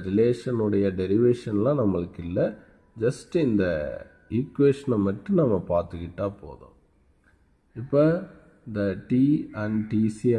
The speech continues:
ங்கிறது என்னது? இது temperature at the given, uh, instant. டி சி ங்கிறது critical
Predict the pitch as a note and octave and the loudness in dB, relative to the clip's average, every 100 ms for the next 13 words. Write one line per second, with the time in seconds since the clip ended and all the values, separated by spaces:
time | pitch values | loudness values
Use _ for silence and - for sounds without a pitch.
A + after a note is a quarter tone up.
0 | G#2 G#2+ G#2+ G#2 G2+ G2+ G2 G2+ G#2 C3+ | 2 2 2 4 4 2 4 4 2 0
1 | - - - _ _ - A#2 C#3+ D#3+ - | -8 -20 -20 _ _ -10 -2 0 0 0
2 | A2 G2+ G2+ G#2 G#2 - G#2 A2+ - - | 0 0 2 2 2 -2 -4 -4 -8 -12
3 | - E2+ F2+ F2 F#2 F#2 G2+ G#2 - - | -10 -6 -6 -4 -2 0 0 0 -4 -8
4 | - - - - _ - F#2+ F#2+ F2+ F2+ | -20 -20 -20 -20 _ -14 -8 -6 -6 -6
5 | F2 F2 F#2 - - A#2+ G3 G3 - - | -6 -6 -10 -10 -6 -2 -2 -4 -12 -20
6 | _ _ _ G#2 A2 G#2+ B2 G#2+ G#2 G2+ | _ _ _ 2 2 2 2 4 2 2
7 | A2 F#3 F#3+ G2+ - - - G2 | 2 0 0 -2 -2 -6 -4 -4